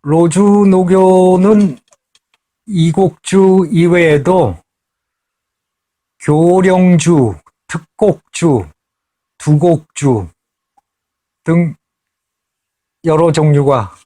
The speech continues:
있습니다. 이 술은 삼십팔 도 오백 밀리 농향의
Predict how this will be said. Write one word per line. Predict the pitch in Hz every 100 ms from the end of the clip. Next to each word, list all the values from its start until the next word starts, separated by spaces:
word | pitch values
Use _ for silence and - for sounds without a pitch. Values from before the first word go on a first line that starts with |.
| _ _ -
있습니다. | 151 - 139 123 147 107 82 _ _ _ _ _ _
이 | 156 170 196
술은 | 190 - 214 190 196 185 104 _ 240
삼십팔 | - - 196 196 202 - - - 214 208 -
도 | 196 185 180 175 165 160 151 147 - -
오백 | 131 147 170 185
밀리 | 185 175 156 156 147 139 135 - _ _ _ _ _ _ _
농향의 | 147 139 165 165 160 110